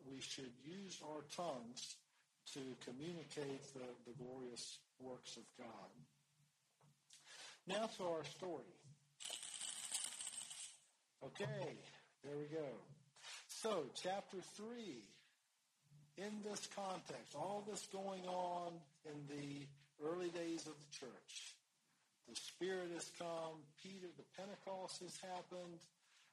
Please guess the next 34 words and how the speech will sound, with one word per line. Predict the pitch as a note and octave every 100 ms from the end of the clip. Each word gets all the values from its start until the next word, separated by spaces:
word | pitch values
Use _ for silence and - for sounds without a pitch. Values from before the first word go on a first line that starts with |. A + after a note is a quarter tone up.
| -
um, | D3+ D3 C#3 C#3 C3+ C#3 - _ _
the | C3+ A#2+ -
church, | - D3+ F3+ - -
they | C3+
had | B2+ A2
three | - E3 F#3
thousand | F3+ F3 F3 D3+ D#3
new | D3 D3
members, | D#3+ G#3+ G#3 G3 F#3+ -
plus | - F3 -
the | D3+
hundred | D3+ D3 C3+
and | C3 -
twenty | F#3+ G3+ F#3 F#3+ F#3 F3+ D#3+
at | D#3
least, | F3+ F3 F3 -
so | D#3+ C#3+ C#3
there | C3+
were | C3 C3
many | E3 F3+ E3+ -
people | E3+ - D#3
that | C#3+ C3+ C#3
were, | C3+ C3 C3 - C#3+ - - -
uh, | - B2+ B2 A2+ G#2+
very | D3 F3+ F3+
excited | E3 - - D#3 D#3+ D#3 C#3+
and | B2
interested, | C3+ F3 - D#3+ - - D#3+ D#3+ D3 - -
and | C3+
maybe | C3+ F#3 A#3 A3+
even | G3+ F3 C#3+ D#3+
frightened, | F#3+ B3+ D#3 A#2 - - _ _
because | - B2 - C#3+ C#3+ C#3 -
we | C#3